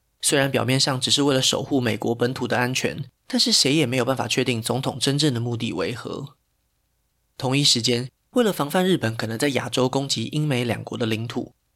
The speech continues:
小罗斯福也将大部分的海军都集结到了夏威夷。这一连串的动作就像是准备要违反中立法案，可以说是非常的大胆。因为千万别忘了，刚刚所说的这一切都发生在一九四零年，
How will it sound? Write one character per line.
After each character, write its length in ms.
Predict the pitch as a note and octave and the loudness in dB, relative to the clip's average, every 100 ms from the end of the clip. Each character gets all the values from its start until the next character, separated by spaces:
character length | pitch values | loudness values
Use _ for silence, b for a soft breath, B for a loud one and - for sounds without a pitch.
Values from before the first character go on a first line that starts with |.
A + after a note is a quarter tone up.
| - | -4
小 160 | - | 0
罗 140 | A2+ B2 | 2 2
斯 160 | D3 | 0
福 160 | C#3+ B2 | 0 -2
也 100 | A2 | -2
将 180 | C3 C#3 | -2 0
大 160 | C#3 | 0
部 80 | C#3 | -2
分 140 | C3+ B2 | 0 0
的 80 | |
海 160 | A2 G#2 | -2 -2
军 220 | - B2+ | -2 -2
都 120 | C3+ | 0
集 200 | C3+ A#2+ | -2 -2
结 180 | A#2 F#3+ | 0 0
到 140 | C#3 A#2 | 2 2
了 80 | |
夏 240 | A#2 A#2+ G#2+ | 2 2 0
威 180 | G#2+ A2 | -2 -4
夷。 380 | - - C#3 _ _ _ _ _ | -8 -10 -14 _ _ _ _ _
这 160 | - D3+ | 0 4
一 120 | C#3+ | 4
连 200 | B2 A#2+ | 4 2
串 180 | C3+ C3 | 2 2
的 80 | B2 | 2
动 180 | B2+ | 0
作 220 | B2 C3 A#2+ | 2 2 4
就 140 | D#3+ | 2
像 160 | F#3+ F3+ | 2 2
是 100 | F3+ | 2
准 220 | G#2 G2+ | 0 2
备 120 | C3+ | 4
要 120 | C3+ | 4
违 160 | A2 A#2+ | 2 0
反 180 | A#2 - | -4 -2
中 220 | C3 C3 | 0 0
立 100 | B2 | 0
法 280 | - - B2+ | -2 -4 -4
案， 260 | B2+ - _ _ - | -4 -6 _ _ 0
可 100 | F#3+ | 2
以 60 | |
说 120 | E3 | 2
是 140 | D#3 D#3+ | 2 2
非 220 | - C#3+ | 2 2
常 180 | C3 A#2 | 0 -2
的 80 | A2 | -2
大 220 | A2 G#2 | -2 -4
胆。 240 | - - _ _ _ _ _ _ _ _ _ _ | -8 -12 _ _ _ _ _ _ _ _ _ _
因 120 | - C3+ | -4 0
为 100 | B2+ | 0
千 280 | - B2+ | 0 0
万 160 | C3 A#2+ | 0 -2
别 160 | A#2 A2+ | -2 0
忘 200 | A2 - | -2 -2
了， 200 | - - _ | -8 -12 _
刚 140 | - D#3+ | -4 0
刚 140 | E3+ | 0
所 160 | - A2 | -2 -2
说 180 | - A#2+ | -2 -2
的 80 | |
这 140 | A#2 B2+ | 0 0
一 80 | A2+ | 0
切 180 | A#2+ | 0
都 120 | A2+ A#2 | 0 0
发 160 | A#2+ | -2
生 160 | A#2+ B2 | -2 -2
在 120 | B2 | -2
一 140 | A#2+ A#2+ | -2 -4
九 160 | - | -4
四 220 | - - A2 | -2 -2 -2
零 220 | - G#2+ | -4 -10
年， 260 | D#2 D#2+ | -10 -12